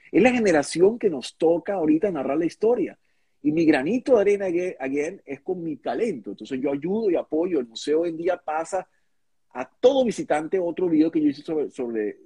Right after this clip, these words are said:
sobre los carros, los, eh, estos trenes. Ellos tienen un tren original, by the way, aquí en Denia.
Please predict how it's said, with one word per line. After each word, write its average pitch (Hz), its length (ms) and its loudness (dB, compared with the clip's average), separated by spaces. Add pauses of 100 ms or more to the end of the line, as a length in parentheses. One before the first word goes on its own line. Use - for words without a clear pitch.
sobre 117 340 -6
los 110 240 -6
carros, 143 500 0
los, 113 460 -4
eh, 104 260 -4 (880)
estos 160 340 -4
trenes. 156 280 2
Ellos 151 140 -8
tienen 190 180 -2
un 180 120 -4
tren 180 200 0
original, 156 440 0
by 113 160 0
the 110 100 0
way, 117 180 0
aquí 104 220 -2
en 131 120 -2
Denia. 123 420 -2